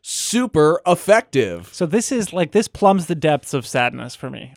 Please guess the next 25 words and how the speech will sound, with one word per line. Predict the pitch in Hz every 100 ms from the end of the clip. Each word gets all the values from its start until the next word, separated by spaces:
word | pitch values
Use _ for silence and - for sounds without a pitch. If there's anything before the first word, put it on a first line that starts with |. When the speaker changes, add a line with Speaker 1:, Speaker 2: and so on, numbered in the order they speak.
| -
Speaker 2:
Like, | 131 120
just | 175 -
the, | 165 165 156
the, | 170 151
the | 165
depth | 131 196 -
to | -
which | 175 165 165
she's | - 165 143 139
tr-, | -
she's | - 151 139
trying | - - 156 156 143
badly | 139 139 139 139
to, | 131 135
to, | 123 - 127 120 113 _ _ _ _ _ _ _ _ _ _
to | -
make | 151 160 -
stuff, | - 160 151 -
like, | 143 -
to | 160
make | 165 156
content | - 170 160 165 139
that | 147
looks | 151 151
like | 156